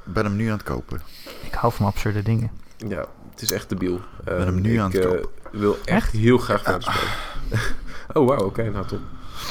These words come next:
Speaker 1: Ja,
Speaker 3: Ja.
Speaker 1: maar ik moet nog zoveel uitspelen, maar ik heb hem nu gekocht, ja. Oké.
Speaker 2: Ja, ik
Speaker 3: Ja.
Speaker 2: ook. Ik zit ook van met mijn backlog nog, eh.
Speaker 3: Ja, dat is echt een probleem. Ik heb veel te veel spellen om nog te
Speaker 1: Ja,
Speaker 3: spelen. Ik
Speaker 1: en er is
Speaker 3: wil
Speaker 1: toch
Speaker 3: open
Speaker 1: één
Speaker 3: verder
Speaker 1: game
Speaker 3: met Resident
Speaker 1: waar je
Speaker 3: Evil.
Speaker 1: altijd naar terugkeert.
Speaker 3: Dat is Overwatch.
Speaker 1: Waardoor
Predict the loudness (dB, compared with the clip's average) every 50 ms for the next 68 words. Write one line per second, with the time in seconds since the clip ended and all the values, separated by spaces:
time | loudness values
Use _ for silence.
0 | -8 -6 -2 2 4 6 6 6 4 2 2 0 0 0 -2 -2 2 4 4 4
1 | 6 6 6 6 6 6 2 2 2 2 2 2 0 0 0 0 0 2 2 2
2 | 0 0 -2 -4 -6 -8 -6 -8 -8 -8 -8 -8 -10 -14 -20 -20 -12 -10 0 2
3 | 4 4 4 4 2 4 6 6 6 6 2 -4 -6 -6 -6 -2 -2 -2 0 0
4 | -2 -2 0 2 4 4 4 4 4 4 4 6 6 4 4 4 4 2 2 2
5 | 0 0 0 0 -2 -2 -2 -2 -4 -2 -2 0 4 6 6 6 6 6 4 2
6 | 0 0 0 0 0 2 4 6 6 6 4 0 -2 -2 0 2 2 2 0 -6
7 | -2 0 0 0 0 -2 0 4 6 6 6 6 4 0 -2 -2 -4 0 2 2
8 | 4 6 4 4 4 4 4 4 4 4 4 4 4 4 4 6 6 8 8 8
9 | 8 6 4 2 0 -2 -10 -20 -20 -16 -4 -2 -2 -2 0 2 4 6 6 6
10 | 6 6 4 4 4 2 0 0 -2 -2 -4 -6 -6 -4 -4 -2 -2 -2 -6 -8
11 | -14 -18 -20 -20 -20 -20 -20 -20 -20 -20 -20 -20 -20 -16 -8 0 4 6 8 8
12 | 8 6 6 4